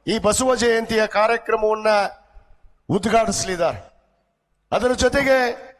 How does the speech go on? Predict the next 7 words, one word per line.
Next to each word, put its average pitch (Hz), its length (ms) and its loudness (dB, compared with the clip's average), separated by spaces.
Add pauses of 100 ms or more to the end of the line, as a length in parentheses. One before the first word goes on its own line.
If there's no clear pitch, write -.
(120)
ನಾಡಿನ 262 440 2
ನಮ್ಮ 240 200 0
ಹೆಸರಾಂತ 254 600 0 (500)
ವಿದ್ವಾಂಸರು, 240 800 2
ಕವಿಗಳು 240 840 0 (520)
ಇವತ್ತು 269 680 0
ವಚನಗೋಷ್ಠಿಯನ್ನ 262 1120 0